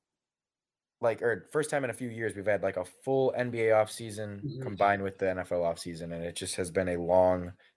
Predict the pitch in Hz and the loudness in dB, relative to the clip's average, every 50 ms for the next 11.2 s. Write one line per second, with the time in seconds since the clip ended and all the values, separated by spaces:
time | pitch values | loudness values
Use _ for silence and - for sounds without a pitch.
0 | _ - 135 127 104 95 92 90 87 87 82 - _ 87 87 87 85 - - 90 | _ -6 0 2 4 6 6 6 4 2 0 -2 _ -4 -4 -4 -6 -2 -2 -2
1 | 85 - - 85 82 78 - - - - 85 - _ _ _ _ _ _ _ _ | -2 0 -2 -4 -2 -4 -6 -6 -10 -12 -12 -14 _ _ _ _ _ _ _ _
2 | - 147 147 147 139 127 127 139 135 - 135 143 160 165 160 156 143 139 139 139 | 2 6 8 8 8 8 6 2 0 0 2 2 4 4 6 6 8 8 8 6
3 | 139 127 - - 127 120 120 117 - - - 135 127 120 117 120 113 113 117 - | 4 2 0 -2 0 0 0 0 0 -2 -4 -4 -4 -4 -4 -6 -8 -8 -10 -8
4 | - 135 127 123 127 131 131 131 - - 135 127 120 - - - 123 123 123 - | -6 -2 2 4 4 4 4 2 0 0 -2 -2 -4 -4 -2 0 0 0 0 -4
5 | 123 127 123 117 117 120 120 117 113 113 - 135 127 127 131 135 135 - - 127 | -4 -2 -2 -2 -2 -4 -4 -4 -6 -4 -2 -2 -2 0 0 0 -2 -2 -4 -6
6 | - - 143 139 127 120 - - - - - 127 117 120 120 120 117 - - 123 | -4 0 0 0 0 0 -4 -6 -6 -4 -2 0 0 0 0 -2 -4 -6 -6 -8
7 | 117 117 - 120 117 113 113 110 110 110 110 110 110 110 117 120 120 120 117 - | -8 -8 -8 -10 -10 -6 -4 -2 -2 -2 -4 -4 -8 -12 -14 -12 -10 -10 -10 -4
8 | - 143 135 120 110 - - 127 120 - 113 - - 135 123 120 113 110 110 110 | -2 -2 -2 0 -2 -2 -2 -2 0 -2 -4 -2 -2 -2 -2 -2 -4 -6 -6 -6
9 | 107 113 - - 123 113 107 101 101 104 127 143 139 - - - - 127 110 - | -6 -8 -8 -8 -8 -6 -2 0 0 2 0 0 -2 -8 -10 -4 -2 -2 -2 -2
10 | - - 123 120 107 98 - 139 139 151 147 185 175 127 113 113 123 135 143 - | 0 6 8 8 8 8 8 10 10 12 12 12 12 10 12 12 12 12 12 10
11 | - - - - | 4 -6 -12 -18